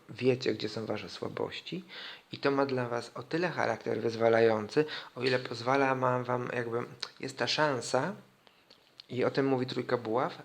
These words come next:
żeby, em, gdy będę planował moje najbliższe kroki, gdy będę podejmował moje decyzje w sprawach, które mnie zajmują,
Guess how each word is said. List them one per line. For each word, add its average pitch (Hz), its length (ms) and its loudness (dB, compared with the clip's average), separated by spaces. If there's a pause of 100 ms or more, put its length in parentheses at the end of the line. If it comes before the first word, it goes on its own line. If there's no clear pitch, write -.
żeby, 123 560 2 (580)
em, 127 720 -2 (560)
gdy 131 160 2
będę 175 380 0
planował 127 760 2
moje 120 300 0 (120)
najbliższe 127 540 0
kroki, 123 420 2
gdy 113 160 2
będę 151 280 0
podejmował 156 580 2
moje 127 280 0
decyzje 131 720 0 (300)
w - 100 -6
sprawach, 143 400 2
które 117 280 2
mnie 120 180 0
zajmują, 120 680 4